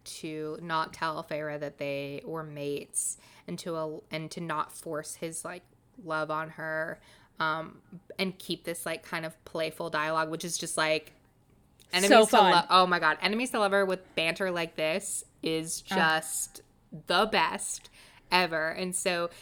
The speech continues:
Speaker 1: this whole time I remember thinking, like, I was, like, halfway through the book and I texted Kaylee and I was like, "When are they going to bang?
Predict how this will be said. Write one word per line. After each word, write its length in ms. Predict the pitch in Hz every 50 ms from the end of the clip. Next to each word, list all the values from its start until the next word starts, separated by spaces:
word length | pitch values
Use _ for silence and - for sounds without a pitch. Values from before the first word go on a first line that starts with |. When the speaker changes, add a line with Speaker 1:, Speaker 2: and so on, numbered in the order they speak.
| - - -
Speaker 1:
this 180 | 208 214 208
whole 260 | - - 214 202 208
time 380 | 202 202 196 196 185 185 185 175
I 60 | 180
remember 380 | 180 180 180 190 196 190 196 196
thinking, 440 | 190 190 180 185 - 175 170 170 170
like, 280 | 165 165 170 - - - - - - - _ _ _ -
I 100 | 190 196
was, 160 | 196 190 190
like, 100 | 180 -
halfway 560 | - - - 190 170 180 180 - 180 175 190
through 320 | 180 - 185 185 175 170
the 80 | - -
book 260 | 190 - - - - - - - -
and 280 | - 196 185 180 180
I 560 | 165 - - 165 165 160 165 170 170 180 180 -
texted 360 | - 208 185 175 - - 180 -
Kaylee 440 | - 165 160 160 160 160 160 156
and 80 | - 160
I 140 | 156 156 160
was 240 | 160 165 160 - -
like, 260 | 165 160 165 165 160 - 196 196 165 156
"When 640 | - 170 165 165 165 170 180 190 208 226 247 262 262 - -
are 200 | 202 190 202 202
they 280 | 202 202 208 208 214
going 720 | 214 214 190 170 165 160 165 170 165 165 170 170 170 175 180 - _ -
to 220 | - 226 220 214 202 -
bang? 640 | - 202 196 185 185 180 175 170 165 165 165 170 170